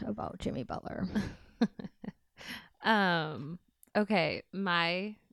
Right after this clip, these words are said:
Speaker 2: haterade is D'Lo.
Speaker 1: Oh,
Speaker 2: I
Speaker 1: this I will
Speaker 2: just
Speaker 1: allow.
Speaker 2: <laughs> I'll allow it. Um,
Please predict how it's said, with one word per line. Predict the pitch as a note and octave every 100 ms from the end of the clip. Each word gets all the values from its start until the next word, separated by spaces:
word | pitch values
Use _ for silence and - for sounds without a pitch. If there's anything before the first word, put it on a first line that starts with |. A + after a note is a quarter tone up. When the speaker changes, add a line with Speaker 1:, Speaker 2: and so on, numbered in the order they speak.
| _ _ _ -
Speaker 2:
haterade | G#3+ G#3 G#3 G#3 A3 A#3 -
is | F3 E3 E3 - - _ _ _ _ _ _ - F3+
D'Lo. | A#2 F2+ G#2 F3+ - _ _ _ - -
Speaker 1:
Oh, | A#3 A3+ A3 G3 F3+ - - -
Speaker 2:
I | G3+ G#3 G3
Speaker 1:
this | G3 F#3+ C4 -
I | - G3
will | F3+ F#3
Speaker 2:
just | F#3+
Speaker 1:
allow. | F#3+ B2 A2+ F2+ - - - - - _ _ - F4+
Speaker 2:
<laughs> | - E4 - - C#4+ - - -
I'll | - C4+ D4+
allow | D4+ D4+ C#4 D4+ C4+
it. | G3 - - - - -
Um, | - B3+ A3+ F3+ E3 G3+